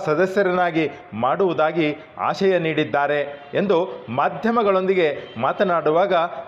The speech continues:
ಸಂಗಣ್ಣ ತಿಳಿಸಿದ್ದಾರೆ. ಈ ಮೂಲಕ ಕೆರಳಿದ ಸಂಗಣ್ಣ ಕರಡಿ ಮೇಲ್ನೋಟಕ್ಕೆ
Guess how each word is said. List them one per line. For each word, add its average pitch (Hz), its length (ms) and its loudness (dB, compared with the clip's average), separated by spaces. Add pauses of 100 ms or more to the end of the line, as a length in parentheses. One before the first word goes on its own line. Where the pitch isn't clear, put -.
(140)
ಸಂಗಣ್ಣ 190 400 2 (420)
ತಿಳಿಸಿದ್ದಾರೆ. 143 680 0 (880)
ಈ - 100 4
ಮೂಲಕ 254 260 2 (200)
ಕೆರಳಿದ 220 360 2 (120)
ಸಂಗಣ್ಣ 214 360 2 (600)
ಕರಡಿ 180 280 2 (440)
ಮೇಲ್ನೋಟಕ್ಕೆ 202 680 2